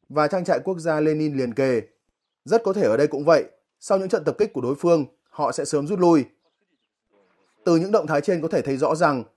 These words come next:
quân đội Ukraine đang rút lực lượng đồn trú trong thành phố về tuyến phòng thủ dự bị. Nhiều khả năng họ đã lên kế hoạch thiết lập,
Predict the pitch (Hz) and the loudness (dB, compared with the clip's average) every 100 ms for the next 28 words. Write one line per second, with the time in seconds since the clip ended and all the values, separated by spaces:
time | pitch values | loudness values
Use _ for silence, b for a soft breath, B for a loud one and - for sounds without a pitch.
0 | _ _ _ - 202 190 170 180 175 170 | _ _ _ -6 -2 -2 -2 -4 0 0
1 | 160 151 220 143 143 139 131 113 135 175 | 0 -4 -4 -4 -4 -2 -4 -4 -8 -6
2 | 160 127 117 131 151 151 _ - 151 147 | -6 -8 -2 0 0 -2 _ -6 -2 0
3 | 139 185 147 147 107 147 151 139 - _ | -2 -4 -6 -6 -4 2 2 2 -4 _
4 | _ _ _ _ 160 170 160 117 139 165 | _ _ _ _ 0 2 2 0 -2 -2
5 | 151 _ _ 147 143 147 165 143 170 156 | -4 _ _ -4 0 0 0 -2 -2 -4
6 | 202 185 143 | -2 0 0